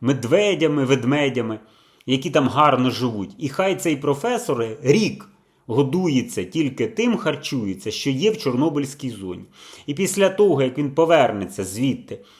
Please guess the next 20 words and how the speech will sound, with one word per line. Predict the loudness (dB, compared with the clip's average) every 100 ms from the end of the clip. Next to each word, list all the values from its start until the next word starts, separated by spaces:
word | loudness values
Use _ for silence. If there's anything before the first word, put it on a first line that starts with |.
| -20
світящийся, | -10 -4 -2 2 2 2 0 -4 -6 -6 -4 -2
як | -2 -2 -6 _ _ _ _
фейкова, | 4 6 6 4 0 2 2 0 -6 -4
е, |
лампочка | 2 4 4 2 -2 -4 -6
Ілліча, | -2 -2 -2 -2 0 0 -2 -10 -20 _ _ _ _
ми | 0 0
тоді | 2 0 2 2 -2
запитаємо | -8 -6 0 2 4 4
у | 4
нього | 4 2 0
знову, | -2 -2 0 0 -2 -8 -8
чи | -6
впевнений | -6 2 4 4 2 0 -2
він | -2 -6 -8 -14 _ _ _
в | -4 4 4 4 2
розвінчуванні | 0 2 0 0 0 0 0 0 0
міфів | 2 0 0 -6 -4
про | 0 2
радіацію. | 0 -2 -2 -2 -6 -14 -20